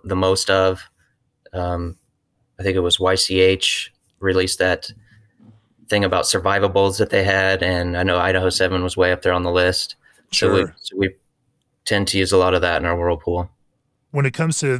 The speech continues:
Speaker 2: let's maybe talk about dry hopping then. When it comes to dry hopping, how, what's your process look like for dry hopping on these?
Speaker 1: So for dry hopping on our I P As, um, after fermentation is over, we don't do any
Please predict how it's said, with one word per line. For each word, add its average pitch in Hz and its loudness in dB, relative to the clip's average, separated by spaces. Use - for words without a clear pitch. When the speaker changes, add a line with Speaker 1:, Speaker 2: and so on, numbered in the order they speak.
Speaker 2:
let's 143 -6
maybe 139 -6
talk 120 -2
about 110 -6
dry 113 -2
hopping 104 -6
then. 101 -6
When 107 -8
it 107 -12
comes 139 -4
to 120 -8
dry 120 0
hopping, 107 -4
how, 131 -12
what's 143 -4
your 170 -6
process 127 -2
look 120 -6
like 95 -4
for - -14
dry 98 -4
hopping 98 -10
on 95 -10
these? 92 -12
Speaker 1:
So 131 2
for 131 -2
dry 131 2
hopping 143 4
on 120 2
our 113 4
I 110 2
P 113 4
As, - 0
um, 95 2
after 113 -2
fermentation 107 0
is 95 0
over, 101 0
we 104 2
don't 101 2
do 101 0
any 101 0